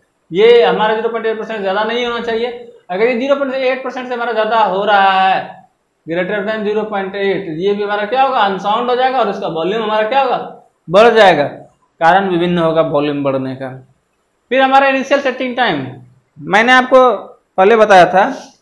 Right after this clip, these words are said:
generally इसको हम, हमें setting time के अंदर रखना चाहिए। ये हमारा क्या होगा, setting time, जिसमें कि हमारा है एक नंबर इनिशियल, दो नंबर हमारा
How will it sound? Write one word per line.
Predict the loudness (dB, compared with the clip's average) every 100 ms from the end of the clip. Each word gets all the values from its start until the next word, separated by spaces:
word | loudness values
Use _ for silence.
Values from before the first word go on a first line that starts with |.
| _ -12
generally | -6 -2 -2 -2
इसको | -4 -2 -2
हम, | -2 -4
हमें | -4 -6
setting | -6 -4 -2 -2
time | 0 -2
के | -2
अंदर | 0 0
रखना | -2 -4
चाहिए। | -4 -2 -4 -6 -14 _ _ _ _
ये | -8 -6
हमारा | -2 -2 -2
क्या | 0 0
होगा, | 0 -6 -10 -20 _ _ _ _
setting | _ -12 -8 -8 -8 -6
time, | -6 -6 -8 -10 -14 -20 -20 _ _ _ _ _ _ _
जिसमें | -16 -12 -10 -4
कि |
हमारा | -4 -2 0 0
है | 2 0 -2 -12 -20 _ _ -16 -6
एक | -4 -4
नंबर | -6 -6 -6
इनिशियल, | -6 -8 -6 -4 -4
दो | -4
नंबर | -6 -4 -2
हमारा | -2